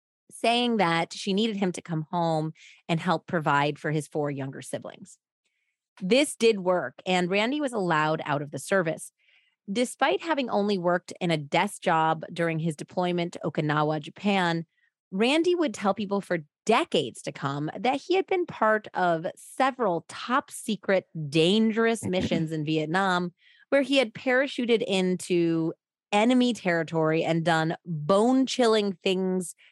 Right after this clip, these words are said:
Speaker 1: to soldiers and civilians alike,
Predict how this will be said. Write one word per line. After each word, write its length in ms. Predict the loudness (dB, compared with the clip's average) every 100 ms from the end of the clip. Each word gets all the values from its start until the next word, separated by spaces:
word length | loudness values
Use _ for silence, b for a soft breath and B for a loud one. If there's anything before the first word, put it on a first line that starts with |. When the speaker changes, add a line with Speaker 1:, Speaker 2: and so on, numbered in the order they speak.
| b
Speaker 1:
to 100 | -4
soldiers 720 | -4 2 4 4 2 0 0 -2
and 220 | -2 -2
civilians 600 | -6 -2 2 4 4 2
alike, 460 | 4 4 4 0